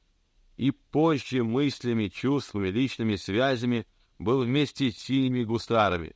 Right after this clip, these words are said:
вышедшими четырнадцатого декабря тысяча восемьсот двадцать пятого года на Сенатскую площадь. Для поколения Пушкина и декабристов царь Александр был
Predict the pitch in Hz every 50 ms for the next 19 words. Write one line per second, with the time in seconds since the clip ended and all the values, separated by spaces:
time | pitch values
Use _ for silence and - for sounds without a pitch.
0 | _ _ _ _ _ - 92 117 139 123 127 117 - - 117 113 110 104 90 -
1 | - - 123 120 113 98 - 110 107 101 101 - 101 98 95 98 110 113 104 -
2 | - 113 110 - - 110 107 95 - 98 87 - 107 101 90 92 98 98 - 98
3 | 87 - 95 95 90 - 82 85 85 82 101 117 123 120 113 107 - - _ _
4 | _ _ - - 95 101 - - 101 92 90 92 90 - - - 95 85 - 90
5 | 85 85 82 80 - - 69 67 - - _ _ _ _ _ _ _ _ _ _
6 | _ _ _ _ - - _ - - _ _ _ 90 87 92 107 - - 110 -
7 | - 117 120 127 131 127 120 120 113 107 - - 117 117 110 - - - 117 107
8 | 107 107 - - 95 92 95 101 87 - 95 87 104 123 147 135 - - - 87
9 | 78 - - - - - 123 139 143 143 143 139 120 - - 139 139 143 135 135
10 | 127 104 95 113 131 123 107